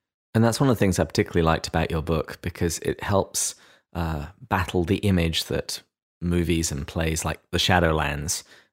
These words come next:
uh, they portray Lewis as this stoic creature that doesn't like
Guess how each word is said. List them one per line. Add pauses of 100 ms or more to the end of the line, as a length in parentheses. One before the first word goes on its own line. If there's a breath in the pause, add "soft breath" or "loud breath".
(160)
uh,
they
portray
Lewis
as
this
stoic
creature
that
doesn't
like